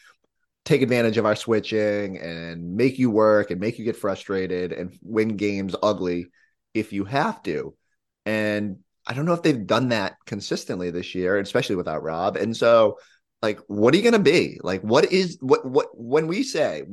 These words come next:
like, last year's team had an identity, gritty, not running from anybody, like, all those things, what will be the tagline for the two thousand twenty-two twenty-three Celtics? Is it gonna be,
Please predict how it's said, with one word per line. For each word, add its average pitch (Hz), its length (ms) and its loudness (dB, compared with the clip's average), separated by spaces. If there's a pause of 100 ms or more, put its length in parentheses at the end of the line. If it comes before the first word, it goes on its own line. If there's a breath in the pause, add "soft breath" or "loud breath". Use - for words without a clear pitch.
(140)
like, 123 160 -10
last 139 300 -2
year's 180 160 -8
team 175 180 -8
had 120 200 -8
an 127 100 -8
identity, 131 540 -4
gritty, 135 480 -2
not 139 240 -2
running 165 260 -2
from 123 160 -10
anybody, 104 640 -6
like, 92 320 -8 (440 soft breath)
all 160 140 8
those 160 200 8
things, 110 360 2 (400)
what 139 220 4
will 165 100 4
be 143 340 4
the 120 140 2
tagline 117 720 0
for 110 100 -6
the 101 100 -6
two 113 180 -10
thousand 104 260 -4
twenty-two 98 400 -8
twenty-three 92 420 -6
Celtics? 110 380 -2
Is 90 60 -4
it 92 40 -6
gonna 101 160 -2
be, 101 240 0